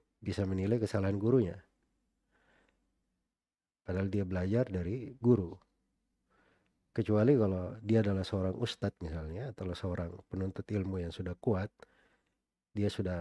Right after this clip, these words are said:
mampu untuk menilai, ah, barulah datang pertanyaan itu. Karena itu kadang dari bab etika dan adab, itu dijaga oleh,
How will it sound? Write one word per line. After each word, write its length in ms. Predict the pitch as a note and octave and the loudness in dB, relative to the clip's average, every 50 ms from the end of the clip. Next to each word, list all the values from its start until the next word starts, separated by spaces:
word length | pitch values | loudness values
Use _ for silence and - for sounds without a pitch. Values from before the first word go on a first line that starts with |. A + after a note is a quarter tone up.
| F2+ F#2+ | -2 0
mampu 400 | G#2 G#2+ G#2+ G2+ - G#2+ F#2+ G2 | 0 0 0 0 -2 -2 -4 -4
untuk 160 | - - G2+ | -4 -6 -4
menilai, 480 | G2 F#2+ F#2 F2 F2+ G2 B2 D#3 - | -4 -2 -2 -2 -2 -2 -2 -4 -4
ah, 160 | F#2+ F#2+ F2+ F2 | -4 -6 -4 0
barulah 400 | G2+ A#2 D3+ C#3+ A2+ G#2 G2+ F#2+ | 0 2 4 4 4 4 2 0
datang 320 | G2 G2 - G#2+ G#2+ - | -2 -2 -2 -4 -4 -4
pertanyaan 560 | - - - - F#2+ F2+ E2 E2 E2 D#2+ D#2 | -6 -10 -6 -4 -4 -4 -4 -4 -6 -8 -10
itu. 160 | D2+ - - A2 F#2 _ _ _ _ _ _ _ _ _ _ _ _ _ _ _ _ | -12 -12 -14 -18 -20 _ _ _ _ _ _ _ _ _ _ _ _ _ _ _ _
Karena 160 | _ A2 G#2+ | _ -2 0
itu 160 | G#2+ - C3 | 0 0 4
kadang 240 | - B2+ A#2+ C3+ C3+ | 4 4 6 6 6
dari 240 | B2+ G#2+ G2+ G#2+ G2+ | 6 6 4 4 4
bab 160 | A2 A#2+ A#2 - A#2 | 4 2 2 2 -2
etika 320 | A2 - - B2 A2+ - | -4 0 2 0 2 2
dan 160 | A2 G2+ G#2 G#2 - | 2 2 0 0 -2
adab, 320 | A2+ G#2 F2+ E2+ F2 - _ - - _ _ _ _ _ _ _ _ _ _ _ - | -2 -2 -2 -2 -4 -6 _ -18 -20 _ _ _ _ _ _ _ _ _ _ _ 0
itu 80 | D3 | 4
dijaga 400 | D3 B2+ G#2+ G2+ C3 C3+ A#2+ F#2 | 4 4 4 4 2 2 2 0
oleh, 320 | F2+ E2+ D#2+ D#2 D#2 E2 | -2 -4 -4 -6 -8 -10